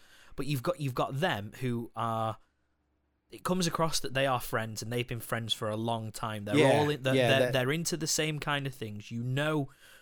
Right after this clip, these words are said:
Speaker 1: with the very brief things that you see at the beginning of the movie, you already know what they're like.
Speaker 2: Yeah, yeah.
Speaker 1: Like
Speaker 2: And you,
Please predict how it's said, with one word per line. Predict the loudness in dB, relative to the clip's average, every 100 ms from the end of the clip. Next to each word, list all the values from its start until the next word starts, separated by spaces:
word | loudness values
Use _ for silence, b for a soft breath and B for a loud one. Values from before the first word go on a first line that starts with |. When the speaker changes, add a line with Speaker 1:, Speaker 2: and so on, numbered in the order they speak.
| b b _ _ _ _ _ _
Speaker 1:
with | 0 0 0
the |
very | 0 2 2 4 0
brief | -2 -4 0 0 -2 -6 -14 -4
things | -4 -2 -4
that | -8 -4
you |
see | -2 0 -2
at |
the | -2
beginning | -4 -2 -2 -2
of |
the | -2
movie, | 0 0 0
you | -2 -2
already | -2 -2
know | -4 -6
what | -8
they're | -10
like. | -14 -16 -20 _ _ _ _ _ _
Speaker 2:
Yeah, | 2 4 4
yeah. | 0 -2
Speaker 1:
Like | 0 0 0
Speaker 2:
And | 2 4
you, | 2 0